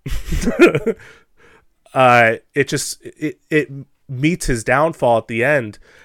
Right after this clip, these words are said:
And so, like, when, when you get to the scene, like, that great, great scene when, like, he's getting shot by all those arrows, which I didn't, again, I just, from watching the bonus feature, I guess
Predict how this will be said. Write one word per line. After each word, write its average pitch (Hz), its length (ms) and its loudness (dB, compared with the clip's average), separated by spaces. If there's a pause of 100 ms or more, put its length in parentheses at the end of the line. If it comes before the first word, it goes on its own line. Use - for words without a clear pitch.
(280)
And 117 420 0 (200)
so, - 180 -2
like, 139 180 2
when, 139 140 -2
when 147 140 4
you 151 60 -2
get 175 140 2
to 165 80 -2
the 143 100 0
scene, 151 360 -2
like, 120 260 0
that 117 180 0
great, 147 1000 -8
great 208 480 4
scene 175 400 0
when, 127 140 0
like, 127 140 0
he's 143 180 -4
getting 143 220 -2
shot - 580 2
by 135 140 2
all 127 140 2
those 123 260 0
arrows, 113 440 0 (240)
which 160 420 4
I 160 100 2
didn't, 165 640 2
again, 139 340 0
I 127 100 2
just, 135 220 -8
from 147 100 -6
watching 143 260 2
the 139 40 -6
bonus 147 220 0
feature, 120 320 -4 (280)
I 139 100 6
guess 151 520 4